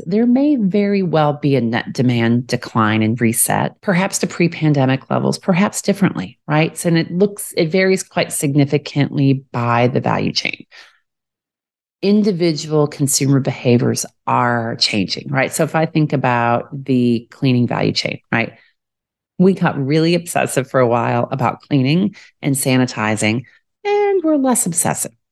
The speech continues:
So it's not all going away, but it's tempering back to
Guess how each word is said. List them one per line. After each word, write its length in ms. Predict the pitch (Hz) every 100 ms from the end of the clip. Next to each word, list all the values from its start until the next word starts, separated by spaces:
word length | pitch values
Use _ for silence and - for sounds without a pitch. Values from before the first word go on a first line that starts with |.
| _
So 500 | - 196 185 180 - _ _ _ _ -
it's 200 | 185 -
not 200 | 233 226
all 160 | 220
going 280 | 208 202 190
away, 440 | 170 156 151 147 143
but 240 | 143 143
it's 180 | - -
tempering 580 | - 143 139 131 123 123
back 320 | 113 110 - _ _ _ _ -
to 540 | - 139 127 120 117